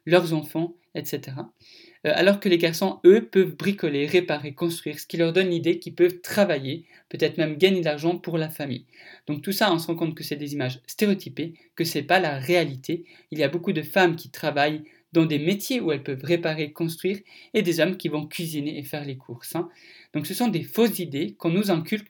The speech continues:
depuis qu'on est bébé, donc on est tout petit. Et pour aller plus loin, d'autres exemples ici avec cette publicité, euh, de magazine pour les jouets enfantins,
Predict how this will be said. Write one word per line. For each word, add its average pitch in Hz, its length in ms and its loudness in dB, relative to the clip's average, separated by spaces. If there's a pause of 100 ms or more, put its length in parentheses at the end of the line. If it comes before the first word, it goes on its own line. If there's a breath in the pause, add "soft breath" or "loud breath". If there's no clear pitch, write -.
depuis 139 240 -4
qu'on 165 180 0
est 196 120 2
bébé, 147 520 -2
donc 151 240 -10
on 165 80 0
est 185 180 -4
tout 208 120 -6
petit. - 400 -12 (680 loud breath)
Et 170 120 6
pour 208 180 0
aller 285 140 4
plus 180 220 -4
loin, 156 320 2
d'autres 196 540 -2
exemples 151 420 -4
ici 190 280 -4
avec 165 320 0
cette - 300 -4
publicité, 175 840 -2
euh, 139 260 -10 (360 loud breath)
de 147 60 -4
magazine 160 540 2
pour 143 100 -8
les 131 140 -4
jouets 160 380 0
enfantins, 160 600 -2